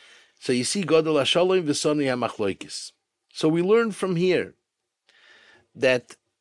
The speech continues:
no matter how a person is into Averis, sh-, Shalom is a block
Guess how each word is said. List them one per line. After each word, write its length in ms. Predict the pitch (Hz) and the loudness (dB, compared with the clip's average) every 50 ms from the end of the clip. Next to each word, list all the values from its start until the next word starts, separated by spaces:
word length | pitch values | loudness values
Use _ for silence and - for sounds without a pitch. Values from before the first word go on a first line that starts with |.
| _ _ _ _ _ | _ _ _ _ _
no 260 | 151 143 147 147 147 | 2 4 4 4 4
matter 460 | 156 160 160 165 160 160 160 156 143 | 4 2 2 2 0 0 0 -2 -2
how 760 | 135 - - - 151 175 190 202 220 226 226 214 196 - - - _ _ _ _ _ _ _ _ _ _ _ _ _ _ | -4 -6 -10 -10 -6 -4 -2 0 2 2 2 0 -2 -6 -10 -14 _ _ _ _ _ _ _ _ _ _ _ _ _ _
a 80 | 143 143 | -6 -6
person 420 | - - 196 190 180 - 170 160 | -2 0 0 0 2 0 -2 -4
is 140 | 156 139 151 | -4 -2 -4
into 220 | 165 160 147 156 | -6 -6 -4 -2
Averis, 760 | 147 143 135 127 117 131 135 139 143 156 170 - - - - - | -2 -2 -2 0 0 0 0 2 0 -2 -4 -6 -8 -8 -6 -4
sh-, 320 | 190 180 160 - - - | -2 -4 -4 -4 -8 -10
Shalom 460 | - - - 185 196 196 202 190 180 | -6 0 2 4 4 4 2 0 -2
is 180 | - 160 127 139 | -4 -4 0 0
a 60 | 135 | 0
block 540 | 120 107 117 143 160 165 175 170 - - - | -2 0 -2 0 2 2 2 2 -2 -8 -18